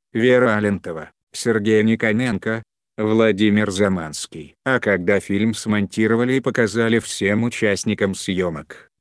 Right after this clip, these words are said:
Сергей Никоненко посоветовал Каре включить еще несколько эпизодов, чтобы увеличить длительность. Тогда могла бы получиться полнометражная картина.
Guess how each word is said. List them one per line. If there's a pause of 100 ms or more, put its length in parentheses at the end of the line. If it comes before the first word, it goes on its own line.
Сергей
Никоненко
посоветовал
Каре
включить
еще
несколько
эпизодов, (200)
чтобы
увеличить
длительность. (200)
Тогда
могла
бы
получиться
полнометражная
картина.